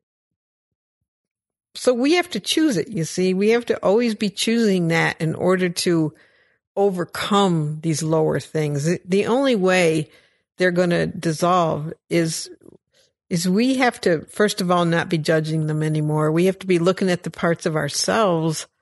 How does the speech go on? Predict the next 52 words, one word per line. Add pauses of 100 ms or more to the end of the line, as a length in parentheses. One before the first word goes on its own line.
(540)
that
are
like
that
still.
And
that's
the
unconscious
death
urge
work, (120)
right?
Where
we,
re-, (400)
Course
in
Miracles
would
talk
about
our
ego
and
say
the
ego's
out
for
murder. (720)
I
mean,
it
would
use
that
strong
of
a
word.
And
I
remember
the
first
time
I
read
it
and
went,